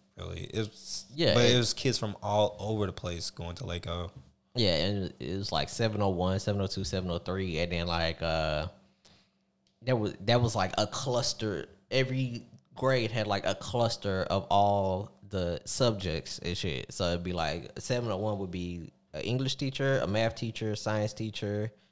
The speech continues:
Speaker 2: a history
Speaker 1: Three.
Speaker 2: teacher.
Speaker 1: Yeah. Math, science, history. Yeah.
Speaker 2: Yeah, and
Speaker 1: And
Speaker 2: then
Speaker 1: we all took P E together.
Speaker 2: Yeah, and then you had, like, an elective.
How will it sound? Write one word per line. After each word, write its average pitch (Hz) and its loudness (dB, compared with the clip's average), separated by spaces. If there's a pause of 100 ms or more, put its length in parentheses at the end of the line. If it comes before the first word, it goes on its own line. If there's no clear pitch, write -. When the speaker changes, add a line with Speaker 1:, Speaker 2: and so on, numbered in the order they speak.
(540)
Speaker 2:
a 87 -2
history 135 -2
Speaker 1:
Three. 98 2
Speaker 2:
teacher. 127 0
Speaker 1:
Yeah. 85 -4 (1800)
Math, 92 -4
science, 85 -4 (200)
history. 85 -6 (240)
Yeah. 87 -4 (1040)
Speaker 2:
Yeah, 110 4
and 104 4
Speaker 1:
And 104 6
Speaker 2:
then 104 4
Speaker 1:
we 101 6
all 101 8
took - -4
P 92 0
E - -2
together. 85 -4 (140)
Speaker 2:
Yeah, 95 2
and 98 0
then 104 0
you 101 0
had, 104 2
like, 87 -2
an 87 -2
elective. 90 -2